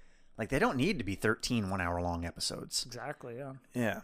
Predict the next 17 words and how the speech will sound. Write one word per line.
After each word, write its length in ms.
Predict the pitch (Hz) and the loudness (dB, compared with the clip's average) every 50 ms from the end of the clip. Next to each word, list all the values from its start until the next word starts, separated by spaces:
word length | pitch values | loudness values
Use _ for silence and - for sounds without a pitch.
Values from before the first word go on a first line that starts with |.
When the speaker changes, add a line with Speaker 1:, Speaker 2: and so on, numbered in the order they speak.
| - - | -6 -6
Speaker 1:
there's 160 | 107 113 98 | -4 -4 -2
just 300 | - 110 101 - - - | -2 -2 -2 -2 -2 -4
too 140 | - - 151 | -4 -4 -4
much 200 | 139 120 104 - | -2 -4 -4 -6
stuff 280 | - - 123 131 - - | -6 -4 -4 -4 -4 -4
that 80 | - | -8
goes 160 | 92 101 95 - | -8 -6 -8 -8
in 80 | 180 110 | -8 -10
it. 80 | - - - - | -12 -12 -2 4
So, 300 | - - 254 - - - - - | 8 8 8 8 8 4 -2 2
with 240 | 220 330 330 226 | 2 2 4 2
that, 240 | 113 107 - - - - - - _ _ _ _ _ - | 0 -4 -4 -6 -12 -14 -20 -20 _ _ _ _ _ 4
um, 400 | 131 131 131 135 135 135 127 117 - - - - - - - - | 6 6 6 6 4 2 -2 -6 -10 -20 -20 -20 -20 -18 -4 0
Barry 460 | 113 151 165 175 180 180 185 185 - - | 2 4 4 4 4 4 2 2 2 2
is 260 | 135 127 127 117 - - | 4 4 4 2 2 0
on 360 | 117 120 139 151 165 170 165 - - - | 0 2 2 2 0 -2 -6 -10 -10 -6
Max, 720 | 110 104 110 110 117 160 - - - - - - - | -2 2 4 6 6 4 2 -2 -4 -2 -2 -2 -2